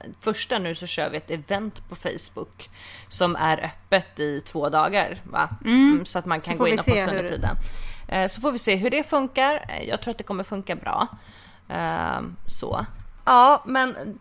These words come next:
Speaker 1: ja, vi behöver inte säga så mycket mer om boken eftersom vi kommer
Speaker 2: Nej.
Speaker 1: prata om den mer på Facebook. Ehm, men du,
Speaker 2: Mm.
Speaker 1: ser du fram emot något, någonting?
Speaker 2: Du,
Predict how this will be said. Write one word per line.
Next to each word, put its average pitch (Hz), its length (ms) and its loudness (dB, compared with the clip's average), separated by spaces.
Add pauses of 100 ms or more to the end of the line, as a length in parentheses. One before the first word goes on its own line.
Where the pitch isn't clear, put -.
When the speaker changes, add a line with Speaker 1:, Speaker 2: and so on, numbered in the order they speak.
(140)
Speaker 1:
ja, 254 280 4
vi 262 100 -6
behöver 262 200 0
inte 247 120 -8
säga 247 220 -2
så 247 100 -8
mycket 208 220 -8
mer 165 120 -2
om 165 100 0
boken 160 360 -6
eftersom 160 260 -10
vi 175 60 -8
kommer 160 240 -8
Speaker 2:
Nej. 277 200 2
Speaker 1:
prata 165 320 0
om 156 160 -6
den - 200 -4 (100)
mer 175 400 -4 (280)
på 143 240 -8 (300)
Facebook. - 640 -4 (640)
Ehm, 226 680 4
men 247 280 0
du, 208 280 2 (760)
Speaker 2:
Mm. 277 160 12 (200)
Speaker 1:
ser - 240 -4
du 240 80 -2
fram 226 380 0
emot - 360 -10
något, - 440 -10
någonting? 262 1120 -2 (560)
Speaker 2:
Du, 269 260 0